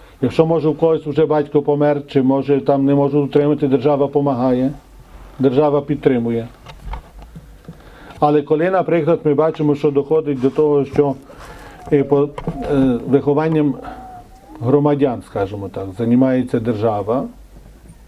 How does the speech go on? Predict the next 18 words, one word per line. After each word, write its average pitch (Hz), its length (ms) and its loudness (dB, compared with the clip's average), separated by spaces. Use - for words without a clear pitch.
котра 160 280 0
про 151 200 -2
натуральне 156 460 0
право 151 320 0
нічого 143 360 2
не 139 120 2
говорить 135 420 0
своїм 135 160 2
громадянам, 117 760 0
а 139 100 2
виховує 165 520 2
громадян 143 680 0
як 135 300 2
засіб 143 720 0
ідеології 123 840 2
для 120 180 0
того, 135 220 0
щоб 123 180 -2